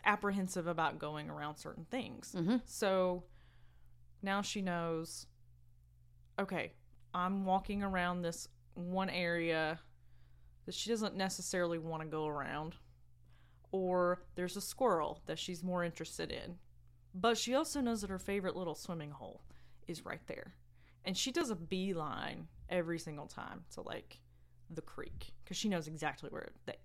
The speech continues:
Speaker 1: every little, like, input
Speaker 2: Every, yeah,
Speaker 1: spot
Speaker 2: every
Speaker 1: is in that, in the, uh, park.
Speaker 2: Every little entrance into the water.
Speaker 1: So now it's like if she sees a squirrel, for instance, 'cause I know we're not talking about, like, behavioral things. Um,
Speaker 2: Well,
Speaker 1: like,
Speaker 2: no, that's a
Speaker 1: like her
Speaker 2: normal, that's a
Speaker 1: being
Speaker 2: normal genetic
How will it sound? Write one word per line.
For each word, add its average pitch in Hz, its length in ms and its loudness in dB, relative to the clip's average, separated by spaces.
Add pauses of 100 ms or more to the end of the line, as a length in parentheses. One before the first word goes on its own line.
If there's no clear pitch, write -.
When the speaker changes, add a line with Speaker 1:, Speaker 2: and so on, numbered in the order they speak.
(100)
Speaker 1:
every 170 400 2
little, 156 300 0
like, 147 360 -2 (1200)
input 175 340 6
Speaker 2:
Every, 196 280 10
yeah, 196 220 12
Speaker 1:
spot 226 120 12
Speaker 2:
every 208 260 12
Speaker 1:
is 180 320 4
in 190 180 4
that, 160 400 2 (220)
in 165 240 0
the, 156 360 -2
uh, 147 260 2
park. - 200 6
Speaker 2:
Every 220 160 12
little 214 260 12
entrance 175 480 4
into 165 200 0
the 156 100 4
water. 151 260 6
Speaker 1:
So 175 540 10
now 196 380 8
it's - 180 -2
like 170 160 0
if 165 140 -4
she - 180 -4
sees 180 220 -4
a - 20 -8
squirrel, 147 320 -2
for - 140 -8
instance, - 240 -8
'cause - 140 -2
I 175 40 2
know 170 120 4
we're 165 60 4
not 165 140 2
talking 165 160 -4
about, 151 180 -2
like, - 140 -2 (160)
behavioral 156 580 2
things. - 460 -6
Um, 165 320 -6
Speaker 2:
Well, 339 140 10
Speaker 1:
like, - 20 12
Speaker 2:
no, 233 240 12
that's 254 240 10
a 226 40 12
Speaker 1:
like 220 100 12
her 247 60 10
Speaker 2:
normal, 247 200 12
that's 262 160 12
a 311 80 10
Speaker 1:
being 285 60 12
Speaker 2:
normal 269 260 12
genetic 175 720 6